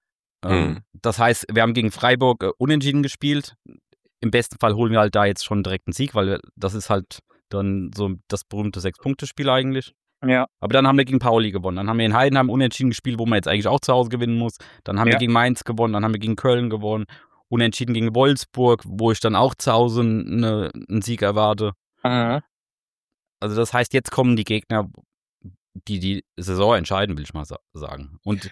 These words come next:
Speaker 2: Ja, und das Gute ist ja, dass, da kann man ja fast Union gestern noch dankbar sein, dass sie dann auch noch mal gegen Leverkusen gewinnen, dass die Abstände nicht so groß werden,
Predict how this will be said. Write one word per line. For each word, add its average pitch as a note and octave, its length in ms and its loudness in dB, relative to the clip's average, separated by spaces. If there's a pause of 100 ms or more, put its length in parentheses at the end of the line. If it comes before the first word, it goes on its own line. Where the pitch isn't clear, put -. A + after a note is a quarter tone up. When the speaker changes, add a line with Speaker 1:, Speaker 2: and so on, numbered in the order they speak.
Speaker 2:
Ja, C3+ 260 4
und A2 100 2
das A2 180 2
Gute C#3+ 260 4
ist D3+ 220 2
ja, D3 140 6
dass, B2 340 0
da A2 120 0
kann B2+ 180 -4
man A#2+ 100 -2
ja A2+ 100 2
fast - 300 -2
Union A2+ 420 0
gestern C3 340 -2
noch B2 140 -2
dankbar A#2+ 400 -4
sein, B2 300 -8
dass A2 120 -10
sie A#2 120 -12
dann A2 160 -8
auch F#2 160 -10
noch A#2+ 100 -6
mal A2+ 160 -6
gegen G#2+ 220 -10
Leverkusen B2 560 -8
gewinnen, B2+ 340 -8
dass G#2+ 180 -4
die F2+ 140 -10
Abstände A#2+ 400 -4
nicht A#2+ 180 -6
so A2+ 120 -10
groß A#2+ 320 -6
werden, C3 300 0